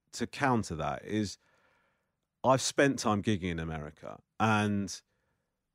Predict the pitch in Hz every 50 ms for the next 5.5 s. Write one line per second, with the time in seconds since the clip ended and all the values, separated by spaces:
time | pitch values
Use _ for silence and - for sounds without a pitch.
0 | _ - 120 117 113 104 101 113 110 113 101 120 113 113 110 110 107 104 104 98
1 | - - 101 95 92 - - - 101 101 - - - - 110 - - - 107 95
2 | 87 80 - - 92 95 95 90 - 101 98 92 87 - 98 92 80 - - 82
3 | 82 - - 92 104 113 120 120 113 117 104 107 95 - - 101 98 - 90 -
4 | - - 107 98 95 92 90 85 87 85 - 90 95 80 92 104 101 - - 92
5 | 87 85 - - 69 64 69 73 82